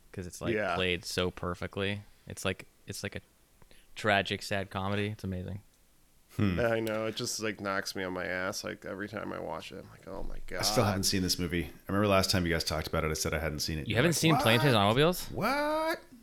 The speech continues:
Speaker 3: I mean, no,
Speaker 1: I think
Speaker 3: I
Speaker 1: it,
Speaker 3: have
Speaker 1: like,
Speaker 3: not.
Speaker 1: might be my favorite comedy movie. I don't know. I think it, I'm
Speaker 3: Hmm.
Speaker 1: not sure. I'm kinda like, I feel like I
Speaker 2: It's a
Speaker 1: keep coming
Speaker 2: great
Speaker 1: back to that.
Speaker 2: choice.
Speaker 1: Every time I watch it, I'm always like, "This is so funny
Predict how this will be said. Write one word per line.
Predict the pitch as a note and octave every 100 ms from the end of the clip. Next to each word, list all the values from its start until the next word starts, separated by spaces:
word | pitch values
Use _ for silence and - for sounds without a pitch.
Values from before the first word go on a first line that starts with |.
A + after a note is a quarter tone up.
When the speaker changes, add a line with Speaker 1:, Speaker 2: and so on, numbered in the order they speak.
| - -
Speaker 3:
I | G2
mean, | G2 F#2+ F2+ D2+ -
no, | E2+ G#2+ G2 -
Speaker 1:
I | - G#2+
think | E3
Speaker 3:
I |
Speaker 1:
it, | G#3+
Speaker 3:
have | D3+
Speaker 1:
like, | B2+ G2+
Speaker 3:
not. |
Speaker 1:
might | G2+ F#2+ A2 -
be | A#2
my | G2
favorite | F#2+ F#2+ F2
comedy | E2+ E2 D#2+
movie. | D2+ D2+ D#2
I | E2
don't | E2+
know. | D#2+ C#2+
I | D2 E2
think | F#2+ E2+
it, | - - - - - - - - -
I'm |
Speaker 3:
Hmm. | G2
Speaker 1:
not | F#2
sure. | - - C#2 - - - -
I'm | G2+
kinda | B2 A#2+
like, | A2 E2+ E2
I | G2+
feel | -
like | B2+ G#2
I |
Speaker 2:
It's | F#2+
a |
Speaker 1:
keep | -
coming | - G2+
Speaker 2:
great | F2
Speaker 1:
back | F2
to | G2+
that. | G2
Speaker 2:
choice. | D2+ - - - -
Speaker 1:
Every | G#2+
time | C#3+
I | D3
watch | G2 G2 -
it, | A#2+
I'm | G2+
always | F#2+ F2+
like, | F#2
"This | - F2
is | F2
so | - - - D#2 D#2 D#2+
funny | - F#2 F#2+ G2